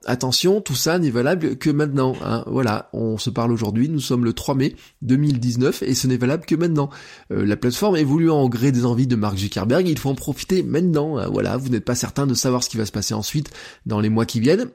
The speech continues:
Euh, je vous rappelle qu'à une époque, pas si lointaine, ce furent les pages qui étaient les stars des conférences F huit. Euh, c'était vraiment elles, les grandes stars, voilà. Euh, alors, euh, pas si lointaine à l'échelle de notre planète, hein, à l'échelle de Facebook, bien sûr, on parle d'il y a quelques années.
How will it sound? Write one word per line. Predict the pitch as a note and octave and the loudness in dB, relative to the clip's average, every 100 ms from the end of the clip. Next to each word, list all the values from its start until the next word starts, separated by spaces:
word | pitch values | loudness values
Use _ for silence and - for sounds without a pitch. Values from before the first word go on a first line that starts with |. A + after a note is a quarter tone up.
| - | 0
Euh, | B2+ A#2 A2+ | 2 4 0
je | G#2+ | 0
vous | |
rappelle | A2 G2 C#3+ | -4 -2 -4
qu'à | - | -2
une | A2 | -2
époque, | F#2+ A#2+ C3 - | 0 0 -2 -2
pas | B2+ | -4
si | - A#2 | -2 -2
lointaine, | G#2 C#3 F3 | -2 -2 -4
ce | G3 A3+ | -4 -4
furent | - F3 | -2 -2
les | B2+ | -2
pages | F#2+ G2+ | -4 -4
qui | - | -6
étaient | G#2+ G2+ | -4 -2
les | G2+ | -4
stars | - B2+ | -4 -4
des | C3 | -4
conférences | G#2+ A2+ - G#2 A2+ - - | -4 -6 -4 -4 -2 -4 -4
F | B2 - | -6 -2
huit. | B2+ - - - - - - - | -4 -4 -14 -16 -16 -20 -10 0
Euh, | B2+ B2+ A#2+ A#2+ A#2 B2 | 4 4 4 0 -2 -4
c'était | - D3+ F#3 | -4 0 2
vraiment | F#3+ G3+ G3 | 2 4 4
elles, | E3 F3 | 4 4
les | C3+ | 4
grandes | B2 D3+ | 4 2
stars, | - C3 A2 D3 | 0 -2 0 0
voilà. | A2 G#2+ C#3+ F3 | 0 0 0 0
Euh, | A#2 G2+ G2 | 0 0 0
alors, | - E2 E2 | -2 -2 -4
euh, | F2 - G1+ - - G2+ | -4 -4 -6 -8 -8 -4
pas | - | -2
si | A#2+ B2+ | 0 2
lointaine | B2 A2+ B2+ A2+ | 2 2 2 2
à | G2+ | 0
l'échelle | G#2 - A#2 G2 F2+ | 0 2 2 0 -2
de | A2+ G#2+ | 0 2
notre | G#2+ - | 0 0
planète, | A#2 C3+ D#3 A#2+ | 2 2 2 -2
hein, | G2+ | -2
à | |
l'échelle | G2 A2+ | -2 0
de | A2 | -2
Facebook, | - G#2+ A2+ A2+ | -2 -4 0 0
bien | G2+ | -2
sûr, | - A#2 | -4 -4
on | F#2+ | -4
parle | G#2+ | -4
d'il | G2+ | -4
y | F#2 | -4
a | |
quelques | G#2 F#2+ G2 | -4 -4 -4
années. | F#2+ B2+ | -2 -2